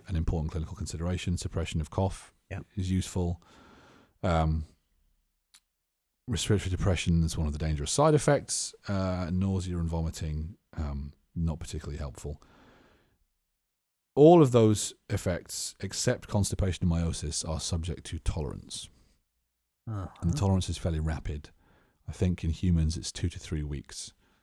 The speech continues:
Speaker 1: of tr-, a fairly heavy opiate, uh, morphine treatment will result in tolerance to
Speaker 2: Yeah.
Speaker 1: all those effects. And I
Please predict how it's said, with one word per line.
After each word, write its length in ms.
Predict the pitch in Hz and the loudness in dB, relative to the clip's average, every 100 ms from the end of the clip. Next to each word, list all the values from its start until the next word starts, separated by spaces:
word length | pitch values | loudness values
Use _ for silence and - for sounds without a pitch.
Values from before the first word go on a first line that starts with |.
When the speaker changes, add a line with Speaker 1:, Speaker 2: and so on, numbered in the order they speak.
| _ _ - | _ _ -6
Speaker 1:
of 240 | 78 71 | -4 -4
tr-, 260 | - - - - | -6 -10 -12 -12
a 40 | |
fairly 340 | - 85 78 80 | -6 -2 -2 -2
heavy 320 | 82 78 71 | -4 -4 -2
opiate, 400 | 73 - 76 - - | -2 -2 -4 -8 -8
uh, 100 | 78 | -2
morphine 380 | 78 78 - 73 | 0 0 -2 -4
treatment 380 | - 71 67 71 | -4 -4 -4 -4
will 100 | 69 | -4
result 300 | 73 76 71 | -4 -4 -4
in 100 | 76 | -4
tolerance 580 | - 71 62 - - - | -4 -4 -8 -12 -14 -12
to 140 | - 107 | -8 -6
Speaker 2:
Yeah. 80 | 71 78 _ _ _ - | -6 -10 _ _ _ -4
Speaker 1:
all 160 | 80 69 | -2 -2
those 220 | 67 - | -4 -8
effects. 440 | - 67 - - | -10 -12 -12 -8
And 100 | 80 | -6
I 100 | 73 | -6